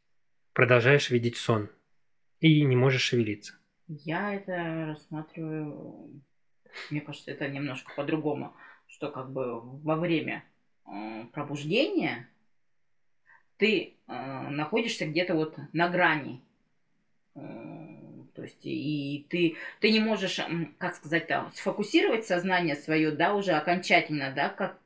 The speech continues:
Speaker 2: пробудившийся человек. Но и как бы, но уже и не спишь, собственно говоря. Я, мне кажется, это вот где-то вот эта грань.
Speaker 1: То есть ты,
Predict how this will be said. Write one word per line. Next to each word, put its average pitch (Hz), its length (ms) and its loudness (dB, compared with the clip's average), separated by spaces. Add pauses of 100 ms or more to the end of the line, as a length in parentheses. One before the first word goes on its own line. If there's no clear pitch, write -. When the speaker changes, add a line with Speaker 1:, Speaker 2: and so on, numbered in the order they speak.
(120)
Speaker 2:
пробудившийся 165 680 -2
человек. 131 420 -2 (420)
Но 214 160 2
и 220 140 2
как 175 240 -4
бы, 156 800 4
но 175 140 4
уже 220 220 4
и 214 60 2
не 196 120 2
спишь, - 380 -6
собственно - 400 -10
говоря. 143 400 -8 (260)
Я, 175 380 -2
мне 156 540 -6
кажется, 202 260 -4
это 175 120 -4
вот 165 160 0
где-то 165 260 0
вот 165 140 -2
эта 160 200 0
грань. 139 300 -4 (1300)
Speaker 1:
То 135 120 6
есть - 240 2
ты, 156 420 6